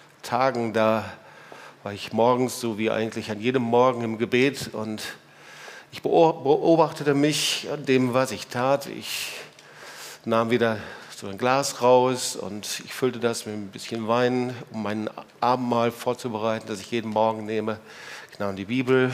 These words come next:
und setzte mich hin. Ich hatte meine Zeit mit dem Herrn. Ich beobachtete mich dabei, wie ich, äh, Psalm einundneunzig und andere Psalmen eben ausgebetet habe, wie ich andere Psalmen, die ich inzwischen auswendig gelernt habe, wie ich sie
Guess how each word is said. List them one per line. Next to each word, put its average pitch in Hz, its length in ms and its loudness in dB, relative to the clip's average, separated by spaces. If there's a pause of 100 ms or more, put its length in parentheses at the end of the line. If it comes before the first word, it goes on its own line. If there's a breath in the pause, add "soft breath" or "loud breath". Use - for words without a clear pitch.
(420 loud breath)
und 98 240 -14 (500 loud breath)
setzte - 380 -2
mich 107 240 -4
hin. 139 360 4
Ich 131 140 -6
hatte 98 140 -10
meine 101 240 -4
Zeit 127 360 -2
mit 120 80 -2
dem 113 120 -8
Herrn. 117 420 -2 (920 loud breath)
Ich - 100 -12
beobachtete 131 600 4
mich 127 260 -2
dabei, 117 420 4
wie 113 100 -2
ich, - 420 -8 (200)
äh, 101 280 -6
Psalm 110 400 -2
einundneunzig 123 720 2
und 110 80 -4
andere 120 320 0
Psalmen 120 680 2
eben 110 240 -2
ausgebetet 110 920 0
habe, 107 340 -2 (480 loud breath)
wie 101 80 -8
ich 95 120 -6
andere 113 220 -2
Psalmen, 117 520 2
die 104 100 -10
ich - 140 -10
inzwischen 113 560 -4
auswendig 113 500 -2
gelernt 135 460 4
habe, 120 220 -4
wie 120 80 -2
ich - 180 -8
sie 117 340 -4